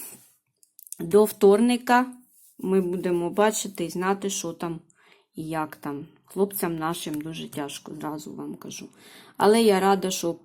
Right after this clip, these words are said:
па-, дуже тяжко тим, тим, е, придуркам. Давайте я хочу подивитися, як оті мобілізовані нові на правому березі Херсонщини, мобілізовані нові росіяни,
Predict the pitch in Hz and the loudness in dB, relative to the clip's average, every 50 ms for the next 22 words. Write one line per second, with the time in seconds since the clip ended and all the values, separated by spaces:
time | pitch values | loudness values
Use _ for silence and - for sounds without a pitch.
0 | _ - - 143 90 - 180 208 226 208 190 196 175 185 - 180 180 180 180 - | _ -6 -6 -4 -4 -2 0 0 2 2 2 0 0 0 2 2 2 2 0 -4
1 | - - 170 165 - 180 170 160 156 - _ _ _ _ - - - - _ - | -6 -6 -8 -6 -4 -4 -4 -4 -6 -10 _ _ _ _ -20 -20 -20 -20 _ -10
2 | - - - - 190 - - 185 190 175 170 - - - 165 - - - 196 190 | -10 -10 -8 -8 -8 -4 0 2 2 2 2 -2 -4 -8 -12 -10 -6 -4 -4 -2
3 | 175 165 156 151 - - - 180 226 277 349 349 254 254 254 233 226 220 196 208 | -2 -4 -8 -8 -6 -2 -2 0 2 2 2 4 4 2 2 2 -4 -2 0 0
4 | 202 196 208 196 196 196 196 196 190 202 226 262 262 254 226 - 220 214 202 202 | 2 4 4 4 4 2 0 -2 2 2 2 2 2 -2 -4 0 2 2 4 4
5 | 185 196 196 190 202 190 196 196 180 170 165 160 160 165 165 165 165 160 160 165 | 4 2 4 4 4 4 4 2 2 2 0 -4 -4 -4 -4 -6 -6 -6 -6 -6
6 | 160 160 170 170 160 156 - - - - - - - - 190 196 190 180 185 180 | -4 -2 -2 -2 -2 -4 -6 -14 -20 -20 -20 -12 -2 4 6 6 6 6 2 -2
7 | 180 180 175 175 190 175 160 165 156 156 160 170 165 185 175 - - 294 330 359 | -2 -2 2 4 4 4 4 2 -2 -4 -6 -8 -6 -6 -8 -6 -2 0 0 0
8 | 349 - - 185 165 156 156 147 156 175 185 190 185 214 202 208 220 202 208 208 | 0 0 -2 -4 -4 -4 -6 -6 -4 -2 -2 0 0 0 2 2 2 4 4 4
9 | 190 175 170 170 170 170 170 175 170 165 170 165 160 165 - - - 170 196 240 | 4 2 0 -2 -2 -2 -4 -4 -4 -4 -4 -4 -4 -6 -8 -8 -6 -2 0 0
10 | 262 285 254 202 156 | 2 2 2 0 -2